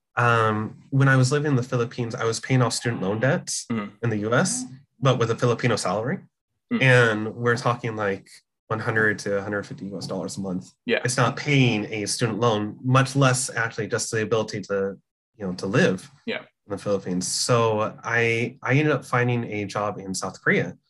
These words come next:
Speaker 1: to, to end up working there and just to try to save money to pay off, uh, U S student loans. Um, and that, that was quite a, that was quite a dramatic move too.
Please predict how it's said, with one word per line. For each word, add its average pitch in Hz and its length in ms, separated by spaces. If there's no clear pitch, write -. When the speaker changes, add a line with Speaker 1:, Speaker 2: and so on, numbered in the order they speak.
Speaker 1:
to, 98 920
to 120 180
end 113 140
up 98 160
working 104 280
there 98 260
and 95 300
just - 460
to 147 120
try 139 140
to 117 80
save 117 240
money 123 220
to 110 80
pay 117 140
off, 98 300
uh, 104 140
U 101 220
S 95 80
student 95 320
loans. 98 640
Um, 107 560
and 127 100
that, 131 300
that 123 200
was - 680
quite 117 280
a, 101 540
that 135 160
was 156 140
quite 117 180
a 101 60
dramatic 95 420
move 92 200
too. 104 460